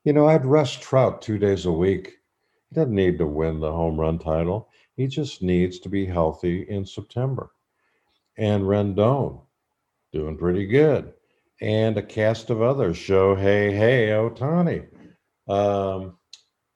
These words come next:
this guy that's leading the league, uh, Taylor somebody. <laughs> The, the Angels are good. Too bad they're on at two in the morning. Um,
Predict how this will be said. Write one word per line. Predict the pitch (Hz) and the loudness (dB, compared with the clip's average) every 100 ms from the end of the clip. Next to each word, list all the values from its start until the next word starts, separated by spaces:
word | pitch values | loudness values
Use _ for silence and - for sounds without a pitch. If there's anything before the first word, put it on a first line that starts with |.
| _ _ _ _ _ _ - | _ _ _ _ _ _ -10
this | 107 - | -8 -4
guy | 120 123 | 0 0
that's | 120 110 - | 0 -4 -2
leading | 113 123 117 | 0 0 0
the | 117 | 0
league, | 117 127 101 73 - _ _ - | 2 2 0 -4 -12 _ _ -6
uh, | 95 90 87 87 - _ | 0 2 2 0 -6 _
Taylor | - 101 104 107 104 104 101 95 87 | 0 2 4 2 2 2 0 -2 -4
somebody. | 87 80 78 71 69 - _ - - | -2 0 -2 -4 -8 -14 _ -20 -10
<laughs> | - 131 - 104 | -8 -8 -12 -10
The, | - 196 - _ _ | -6 -6 -8 _ _
the | - 110 | -2 0
Angels | 151 120 92 | 0 0 -2
are | 90 | -2
good. | 85 123 101 78 - _ | 2 2 2 -2 -12 _
Too | - | -2
bad | 110 117 | 4 4
they're | 92 92 | 4 2
on | 110 104 | 2 2
at | 78 76 _ | 0 -6 _
two | - 92 | 0 2
in | |
the | 85 | 2
morning. | 82 95 82 71 - _ _ _ _ _ - | 0 0 -2 -6 -14 _ _ _ _ _ -2
Um, | 127 117 104 98 92 87 | 2 2 2 0 -2 -6